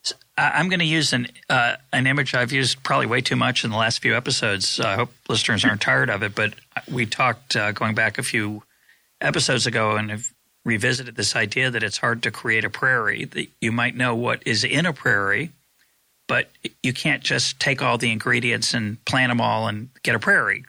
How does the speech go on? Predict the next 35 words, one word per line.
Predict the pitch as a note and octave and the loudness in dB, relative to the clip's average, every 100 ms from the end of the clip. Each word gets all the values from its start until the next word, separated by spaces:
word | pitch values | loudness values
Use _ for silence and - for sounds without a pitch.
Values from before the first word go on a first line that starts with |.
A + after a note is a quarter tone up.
| - | -12
Uh, | - | -6
certain | - C3 A2+ | -4 -2 -2
things | A#2 A#2 G#2 | 0 0 0
will | A2+ | -2
dominate | A2 A2+ A#2 A2+ A2 G#2+ | 0 0 2 0 -2 -4
at | B2 | -6
the | |
wrong | A2 G#2+ G2+ | -2 -2 -2
pace | C#3 C3 A#2+ A2 - | 0 2 2 -2 -4
and | G#2 G#2+ _ _ _ _ | -8 -14 _ _ _ _
end | C3 B2+ | 0 0
up | B2 | 0
with | - | -2
something | - A2+ A#2 A2+ | -2 -2 -2 -2
very | G#2+ | -2
different. | A2+ E3 B2+ A2+ | 0 0 0 -2
And | A2 | -2
I | A#2 | -2
think | D#3 B2+ - _ _ _ _ _ _ _ _ - | -2 -2 -6 _ _ _ _ _ _ _ _ -4
the | B2+ | -2
implication | B2 A#2+ C3+ B2 - A#2+ | -2 -2 0 0 0 -2
of, | G#2 | -2
for | B2 | -2
that, | A2+ A2 A2 - _ _ | 0 0 0 -6 _ _
of | A#2+ A#2+ | -2 0
that | A2+ | 0
example | A2+ B2 A#2 G2+ A2 | 0 0 -2 -2 -8
for | - G#2+ | -6 -4
this | C3 - | -2 0
story | - F3+ A3 C#3 A2+ A#2 | 0 2 2 2 2 0
is | A2+ | -2
that | - A#2 A#2 - - _ _ _ _ _ _ | 0 0 0 -6 -20 _ _ _ _ _ _
if | E3 D#3+ | -2 0
you | D#3+ C#3 | 0 0
eliminated | B2 C3+ F3+ F3 C3+ A#2 A2+ A2 - | 0 2 2 2 2 0 0 -4 -8